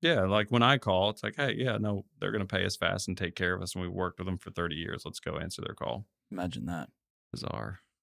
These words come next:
Speaker 2: Yeah, that's, that's weird how that works.
Speaker 1: Isn't it?
Speaker 2: It's, yeah, it's, it's either, I mean, you guys are, you guys are a rarity, though, 'cause it's, I've seen, I've seen this. I think it's, it's either there's a bunch of small guys that, because the market's really good,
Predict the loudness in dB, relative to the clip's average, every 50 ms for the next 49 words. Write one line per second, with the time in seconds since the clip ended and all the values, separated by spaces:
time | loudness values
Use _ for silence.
0 | _ _ _ _ _ _ -4 -4 -2 -2 -2 -2 -4 -4 -4 -8 -8 -6 -6 -4
1 | 0 2 2 2 4 4 2 2 2 0 -2 -2 -2 -4 -4 -2 -2 0 0 2
2 | 0 -2 -2 -4 _ _ _ -10 -8 -6 -4 -4 -4 -4 -4 -6 -8 -12 _ _
3 | _ _ -2 0 4 4 6 4 4 2 0 -2 -2 0 2 4 4 4 4 4
4 | 4 6 6 6 6 6 4 4 6 6 4 4 4 2 2 2 2 4 4 4
5 | 4 4 2 4 4 6 6 6 6 4 4 4 2 2 2 4 4 4 4 2
6 | -4 -6 -8 _ _ _ 2 2 4 4 2 0 4 6 6 8 8 6 4 4
7 | 2 4 4 6 6 6 6 4 0 -2 -2 0 2 2 2 2 2 0 0 -2
8 | -4 -6 _ -4 0 2 4 6 6 6 4 4 2 2 2 2 2 4 4 4
9 | 4 2 0 -2 2 4 4 4 4 4 2 0 0 -2 0 0 -2 -2 -2 -6
10 | -8 _ _ _ _ _ _ _ _ _ _ -2 0 0 2 4 4 4 6 8
11 | 6 6 6 4 0 2 4 4 6 8 6 6 6 4 0 -4